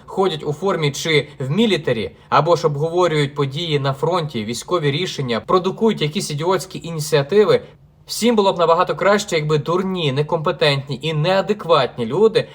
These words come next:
не пхали свій ніс в справи мобілізації, війни та військових". Допис депутатки звернули увагу і аналітики міжнародної розвідувальної спільноти Інформ Напалм. Ознаки спланованої іпсо в інтересах певних політичних груп та грає на руку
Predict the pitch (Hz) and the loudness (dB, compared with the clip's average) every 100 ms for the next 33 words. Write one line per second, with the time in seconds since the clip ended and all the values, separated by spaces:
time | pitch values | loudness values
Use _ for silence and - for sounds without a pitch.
0 | - 156 151 170 143 - 131 135 202 220 | -4 -4 2 2 2 -2 -6 -2 2 0
1 | - - - - 156 170 156 135 123 127 | -2 -16 -16 0 4 4 2 -2 -2 -4
2 | 120 147 170 - 120 117 113 156 156 - | 0 2 0 -2 -4 -4 -2 -2 -4 -8
3 | - 127 135 - - 95 85 - - _ | -4 -2 -2 -8 -6 -8 -8 -20 -20 _
4 | - - 214 202 208 226 220 185 170 196 | -20 -18 -14 -12 -6 -4 -2 -2 -2 -2
5 | 196 180 208 185 190 180 180 180 214 190 | 0 0 0 0 -2 -2 0 -2 -2 -2
6 | 190 175 170 175 185 170 170 160 170 160 | -2 0 0 2 0 0 0 0 0 -2
7 | 156 151 147 160 170 202 180 170 170 180 | 0 0 -2 -2 -2 -2 -2 -2 -4 0
8 | 185 170 170 170 170 131 101 202 226 214 | 0 2 0 2 2 2 2 6 6 4
9 | 220 202 175 151 - 185 196 208 214 180 | 2 6 6 6 0 2 4 6 4 4
10 | 170 160 147 156 151 - 190 196 190 156 | 0 0 0 -4 -10 -8 -2 2 2 0
11 | 151 147 175 175 160 - - 180 170 151 | 0 2 2 2 -2 -4 0 2 2 0
12 | 143 127 123 156 151 - 123 113 151 190 | -2 -2 -2 -4 -6 -8 -8 -2 -2 0
13 | - 131 131 151 160 131 127 123 165 165 | -2 -2 0 2 2 0 -2 0 0 0
14 | 123 | -4